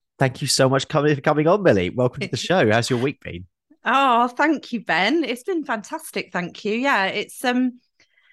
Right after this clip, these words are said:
Speaker 2: it's the last week of the summer holidays for the children.
Speaker 1: Yes.
Speaker 2: So it's, it's a bit of a juggle, um, with being, you know, mum of two, farmer's wife, running my own business.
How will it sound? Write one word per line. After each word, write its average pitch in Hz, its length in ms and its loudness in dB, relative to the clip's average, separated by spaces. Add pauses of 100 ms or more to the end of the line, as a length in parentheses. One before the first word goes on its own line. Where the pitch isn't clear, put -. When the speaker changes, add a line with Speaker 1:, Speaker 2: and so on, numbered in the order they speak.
(180)
Speaker 2:
it's - 140 -18
the 294 80 -2
last 311 320 0
week 302 160 -4
of 254 80 -10
the 262 60 -10
summer 262 260 -2
holidays 175 920 -2
for 226 80 -10
the 196 80 -6
children. 190 600 -4
Speaker 1:
Yes. 170 200 -6
Speaker 2:
So 220 220 0
it's, 196 560 0 (180)
it's 202 200 -6
a 190 40 -14
bit 277 160 -4
of 285 80 -6
a 277 60 -6
juggle, 185 760 -4
um, 202 800 0 (360)
with 208 220 -2
being, 220 380 0
you 196 120 -6
know, 175 160 -2 (340)
mum 233 280 2
of 233 160 -2
two, 196 440 -2
farmer's 214 500 -4
wife, 185 300 -2
running 220 240 -6
my 202 160 -4
own 202 100 -6
business. 185 720 -6